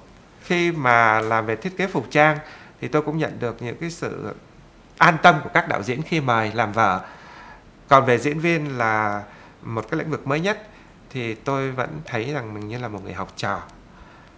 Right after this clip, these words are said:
Và Thanh Hiệp biết là mỗi khi mà tôi diễn xong một cái phân cảnh thì khi mà tôi vừa bước vào trong cánh gà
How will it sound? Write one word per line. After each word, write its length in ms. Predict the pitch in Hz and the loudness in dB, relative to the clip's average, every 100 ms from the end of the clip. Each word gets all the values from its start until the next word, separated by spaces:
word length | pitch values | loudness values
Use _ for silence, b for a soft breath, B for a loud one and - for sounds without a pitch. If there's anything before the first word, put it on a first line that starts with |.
| B | B
Và 180 | 131 117 - - - - - - - - - - | 4 4 2 -16 -20 -20 -20 -20 -20 -20 -20 -14
Thanh 120 | - 165 | -4 2
Hiệp 160 | 139 | 2
biết 140 | 170 196 | 2 0
là 80 | |
mỗi 180 | 123 123 | 0 0
khi 200 | 143 156 | -2 -2
mà 120 | 135 | -2
tôi 160 | 113 139 | -2 -2
diễn 200 | 135 147 | -2 -2
xong 200 | 165 143 | 0 -2
một 100 | 120 | -2
cái 100 | - 156 - - | -6 -8 -12 -10
phân 220 | - 151 143 | -6 -4 -2
cảnh 200 | 123 - - B B B B - | -2 -2 -12 B B B B -8
thì 160 | 113 - - - - | -8 -10 -20 -20 -10
khi 200 | - 175 | -2 0
mà 160 | 143 | 0
tôi 180 | 117 143 | 0 -2
vừa 300 | 143 117 117 | -2 0 0
bước 180 | 131 190 | 2 -2
vào 80 | - | -2
trong 160 | 135 131 | -4 -4
cánh 160 | 143 | -2
gà 240 | 143 120 | 2 2